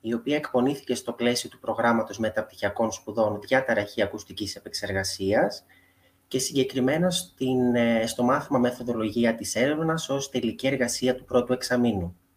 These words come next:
Πρόκειται για μια πιλωτική, μια μίνι έρευνα, και αυτό διότι οι συμμετέχοντες ήταν στο σύνολο δώδεκα άτομα.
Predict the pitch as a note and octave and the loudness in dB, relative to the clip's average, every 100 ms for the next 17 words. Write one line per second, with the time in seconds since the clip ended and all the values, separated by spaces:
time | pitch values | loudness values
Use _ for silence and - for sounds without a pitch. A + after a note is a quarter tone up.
0 | _ _ - - _ _ _ - B2+ B2+ | _ _ -20 -20 _ _ _ 2 2 2
1 | E3 E3 B2+ A#2+ C#3+ C#3+ A#2+ A2 D3 - | 2 4 6 6 4 2 2 2 0 -2
2 | D3 C#3+ B2 C#3 C#3+ A2+ G#2 G2+ G2+ A2+ | 0 4 4 2 2 4 2 0 -2 -2
3 | C#3+ F3+ - - B2+ A#2+ - C#3 C#3 C3+ | 0 -2 -8 0 2 2 -2 -2 -2 0
4 | B2+ A#2 - A#2+ A2+ A#2+ B2+ D3 D3 D3 | 0 0 -2 0 2 2 0 -2 -4 -4
5 | C3+ C#3 C#3 B2+ - C#3+ D3 C#3 C3 C3+ | -4 -6 -6 -8 -6 -2 2 4 4 2
6 | - B2+ A#2 G2+ G2 F#2 | 0 2 2 -2 -8 -14